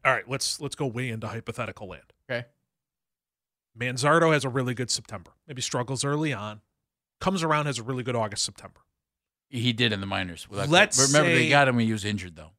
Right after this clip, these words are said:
Speaker 2: when they brought him in.
Speaker 1: Let's say Brian Rocchio grabs the bull by the horns and is the shortstop of the future. Okay?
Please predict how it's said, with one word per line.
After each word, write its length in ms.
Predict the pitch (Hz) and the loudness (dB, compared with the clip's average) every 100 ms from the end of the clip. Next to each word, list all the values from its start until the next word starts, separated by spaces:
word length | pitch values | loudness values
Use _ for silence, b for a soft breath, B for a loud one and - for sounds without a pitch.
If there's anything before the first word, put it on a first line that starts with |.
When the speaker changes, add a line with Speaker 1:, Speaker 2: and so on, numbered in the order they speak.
| - | -10
Speaker 2:
when 120 | 110 | -8
they 80 | 98 | -6
brought 200 | 98 98 | -6 -8
him 120 | 90 | -10
in. 100 | 85 _ | -18 _
Speaker 1:
Let's 300 | 131 156 185 | -2 2 4
say 180 | - 196 | 4 4
Brian 540 | 143 - 156 156 165 147 | 2 -4 2 6 6 4
Rocchio 520 | 147 143 147 139 135 | 2 2 0 0 0
grabs 580 | 139 131 131 - - - - | 2 4 4 2 0 -2 -4
the 80 | 143 | 0
bull 140 | 139 | 4
by 120 | 139 | 4
the 80 | 139 | 2
horns 280 | 120 120 123 | -2 -6 -6
and 80 | 117 | -6
is 100 | 113 | -6
the 60 | |
shortstop 400 | - 110 - 101 | -6 -8 -8 -10
of 60 | 104 | -12
the 60 | |
future. 280 | - - - _ _ 180 | -16 -16 -18 _ _ 4
Okay? 180 | 208 | 4